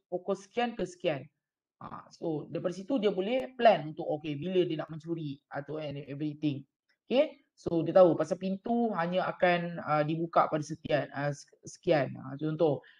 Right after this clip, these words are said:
lecturer hanya ada pada pejabat pada sekian, ah, nombor, ah, pada sekian masa. Ah, so, daripada situ, pencuri boleh gunakan that information untuk plan dia punya jenayah. For example. Okey, so kita boleh juga,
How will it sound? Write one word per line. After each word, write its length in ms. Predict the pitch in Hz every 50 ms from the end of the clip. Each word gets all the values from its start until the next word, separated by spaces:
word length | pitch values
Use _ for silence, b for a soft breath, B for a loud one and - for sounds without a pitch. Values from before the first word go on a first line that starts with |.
| b
lecturer 380 | - 156 - - - 202 208 190
hanya 260 | 202 196 202 202 185
ada 320 | 185 180 190 190 180 175 180 -
pada 240 | - 180 185 185 185
pejabat 560 | - 185 180 185 180 180 214 240 247 196 - - -
pada 160 | 170 156 180
sekian, 640 | 180 - 170 - _ - 175 170 165 160 156 160 160
ah, 160 | 151 151 156
nombor, 480 | 156 156 160 160 160 160 165 156 143 -
ah, 160 | 151 151 -
pada 160 | 160 151 160
sekian 640 | 160 - - 110 - - _ 175 170 165 151 160 160 156 b b b b b
masa. 480 | - 156 160 156 - 175 156 139 123 123 - _ _
Ah, 80 | - - -
so, 80 | - 175
daripada 240 | 170 170 180 175 180
situ, 400 | 180 190 - 269 294 320 330 330 B B B B B _
pencuri 400 | 185 175 170 202 214 214 233 214
boleh 160 | 190 196 196 185
gunakan 640 | 180 202 208 226 226 226 220 - 233 226 208 196
that 80 | 202 190 - 180
information 480 | 185 185 180 190 196 196 - 262 262 247 196
untuk 320 | 175 - - - - -
plan 320 | - 196 185 180 190 214 202
dia 80 | 175
punya 240 | 160 160 156 180 240
jenayah. 480 | 233 160 139 143 147 151 151 143 131 131 - _ _
For 160 | 127 139 147
example. 480 | 151 165 170 175 170 - 190 151 135 123 - - _ _ _ _ _ _ _ _ _ _ _ _
Okey, 320 | 214 262 311 302 247 175
so 160 | - 185 170 160
kita 160 | 190 - -
boleh 160 | 190 147 190
juga, 240 | 175 185 190 196